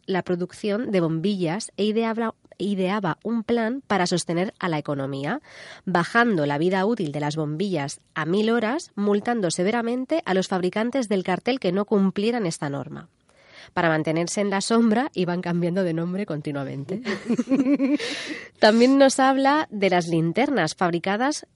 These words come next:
mm, para que las bombillas y la pila duren lo mismo, y del Forte, el coche, que era un coche rudo pero fiable, y de cómo los, eh, los de Chevrolet, eh, salen con unos coches más bonitos pero menos fiables, vendiendo muchos más.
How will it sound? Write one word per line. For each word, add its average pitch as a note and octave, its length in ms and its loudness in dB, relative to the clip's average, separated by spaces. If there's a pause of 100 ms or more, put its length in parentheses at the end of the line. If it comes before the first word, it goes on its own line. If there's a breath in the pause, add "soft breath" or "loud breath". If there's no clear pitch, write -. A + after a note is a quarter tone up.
(140)
mm, G3 180 2
para F3 220 2
que E3+ 140 0
las D#3+ 180 0
bombillas E3 600 0
y A#3 80 -2
la G#3+ 160 0
pila B3 420 -2
duren A3 280 0
lo G#3 100 2
mismo, A3 600 -2
y G3+ 120 0
del E3+ 180 2
Forte, G3+ 640 -2
el D#3 80 -4
coche, F3 420 -6 (320 loud breath)
que F#3+ 140 2
era G3 120 6
un G3+ 100 2
coche G3+ 360 0
rudo G#3 440 2
pero F3 200 2
fiable, F#3+ 640 0
y G3+ 120 2
de F#3 120 4
cómo C4 260 0
los, A#3 400 -2
eh, F#3 300 0
los F3 160 2
de D#3+ 140 0
Chevrolet, A#3 640 0 (460 loud breath)
eh, F#3 220 4
salen A3 300 2
con G#3 120 2
unos A3 240 2
coches F#3 340 0
más F#3 220 2
bonitos A#3+ 520 0
pero G3+ 220 2
menos F#3 280 2
fiables, D#3 600 -4 (240 loud breath)
vendiendo G#3+ 600 2 (120)
muchos A3 360 0
más. C#3+ 360 -8